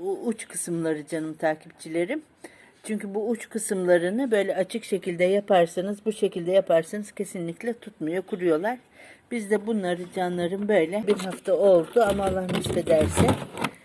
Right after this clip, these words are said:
e, bir ay sonra köklenecekler. Bu sırf perlitte ektik. Bu da canlarım, e, perlit ve toprağa ektik. Çiçek toprağını karıştırıp ekmiştik. Buna da canlarım, e,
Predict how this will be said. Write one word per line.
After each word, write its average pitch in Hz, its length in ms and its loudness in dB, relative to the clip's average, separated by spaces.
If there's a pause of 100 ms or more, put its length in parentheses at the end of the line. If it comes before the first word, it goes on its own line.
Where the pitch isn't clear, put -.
(220)
e, 190 140 -2
bir 214 80 2
ay 165 180 4
sonra 180 300 -6
köklenecekler. 175 960 -6 (180)
Bu 202 220 -10
sırf - 280 -14
perlitte 170 500 0
ektik. - 560 -10
Bu 208 160 -10
da 202 200 -6 (160)
canlarım, 180 600 -6
e, 180 140 -8 (100)
perlit 180 420 -2
ve 202 80 -8
toprağa 180 440 -2
ektik. 160 440 -8 (200)
Çiçek 190 300 -6
toprağını 165 520 -6
karıştırıp 170 500 -6
ekmiştik. 175 600 -8 (640)
Buna 202 280 -4
da 185 160 -4
canlarım, 185 640 -4 (320)
e, 185 240 -8